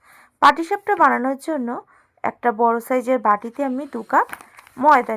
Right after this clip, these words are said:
নিয়ে নিচ্ছি। ঠিক সেই কাপের মাপেই নিয়ে নিচ্ছি এক কাপ চালের গুঁড়ি, সেই কাপের মাপেই নিচ্ছি এক কাপ সুজি,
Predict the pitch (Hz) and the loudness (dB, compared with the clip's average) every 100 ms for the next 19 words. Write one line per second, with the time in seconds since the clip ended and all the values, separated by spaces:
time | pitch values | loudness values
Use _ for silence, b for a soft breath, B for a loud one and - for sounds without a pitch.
0 | 208 208 202 202 - - 220 214 _ b | -8 -10 -10 -12 -14 -14 -14 -16 _ b
1 | b b b b _ _ _ _ _ b | b b b b _ _ _ _ _ b
2 | b b b b - 370 - _ _ _ | b b b b -6 -6 -8 _ _ _
3 | - - 339 403 392 277 226 233 240 240 | -20 -4 0 2 4 2 2 0 0 0
4 | 240 302 494 _ _ _ - 240 247 233 | -2 -2 -4 _ _ _ -10 -4 -2 -4
5 | 220 - - 440 571 - 220 _ - 453 | -6 -10 -8 -6 -6 -8 -10 _ -2 -2
6 | - _ _ _ _ - 294 262 208 156 | -4 _ _ _ _ 4 6 6 0 -6
7 | 160 147 226 208 _ _ _ _ _ _ | -12 -12 -16 -20 _ _ _ _ _ _
8 | _ _ _ _ _ _ _ _ _ _ | _ _ _ _ _ _ _ _ _ _
9 | _ - - _ _ _ _ _ - _ | _ -20 -20 _ _ _ _ _ -20 _
10 | _ _ _ _ _ _ _ _ _ _ | _ _ _ _ _ _ _ _ _ _
11 | _ _ _ _ _ _ _ - b b | _ _ _ _ _ _ _ -20 b b
12 | _ - - 285 277 269 - 269 254 247 | _ -18 0 2 2 2 2 4 4 2
13 | 240 311 508 b b b 233 226 - - | 4 0 0 b b b -6 -6 -6 0
14 | 247 220 - - 220 - - 220 214 | 4 4 2 0 0 0 -8 -6 0